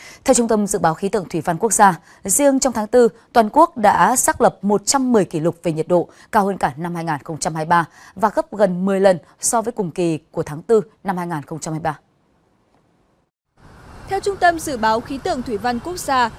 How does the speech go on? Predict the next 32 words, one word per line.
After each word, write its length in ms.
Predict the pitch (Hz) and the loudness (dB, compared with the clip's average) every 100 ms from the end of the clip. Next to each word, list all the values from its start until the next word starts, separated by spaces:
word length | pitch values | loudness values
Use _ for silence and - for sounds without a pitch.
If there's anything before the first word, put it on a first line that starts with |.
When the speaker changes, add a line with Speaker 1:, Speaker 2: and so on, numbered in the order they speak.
| - - - | -20 -20 -8
Speaker 2:
tháng 180 | 294 277 | -6 -4
tư 300 | 381 370 349 | -4 -4 0
đã 280 | 254 233 330 | 2 2 0
xảy 300 | 359 277 196 | -2 -2 -2
ra 340 | 254 247 240 | -2 0 0
ba 260 | 247 320 302 | 0 -2 0
đợt 220 | 254 196 | -4 -4
nắng 220 | 214 220 | -6 -2
nóng 240 | 220 214 277 | -2 -4 -6
và 100 | 339 | -4
nắng 240 | 240 214 208 | -4 -4 -4
nóng 180 | 202 | -6
gay 200 | 240 302 | -6 -6
gắt 220 | 233 320 - - - - | -2 -2 -4 -10 -14 -4
ở 120 | 262 | -4
các 280 | 247 415 - | -2 -6 -4
tỉnh 220 | 320 214 | -4 -4
Tây 260 | - 302 247 | -2 -2 -2
Bắc 200 | 349 320 | -4 -2
Bộ, 260 | 269 220 - - - | -2 -2 -8 -20 -10
khu 160 | 370 | -6
vực 180 | 359 302 - | -4 -4 -6
Thanh 200 | 311 277 | -8 -6
Hóa, 300 | 254 220 226 | -4 -2 -2
Phú 220 | - 247 | -6 -8
Yên. 280 | 254 285 233 - - - - | -2 -2 -2 -8 -18 -18 -6
Đợt 120 | 294 302 | -2 -2
thứ 80 | 311 | -2
nhất 260 | 294 392 - - | 0 -2 -2 -8
từ 140 | 320 269 | -6 -2
mùng 260 | 277 269 | -2 0
một 180 | 269 | 0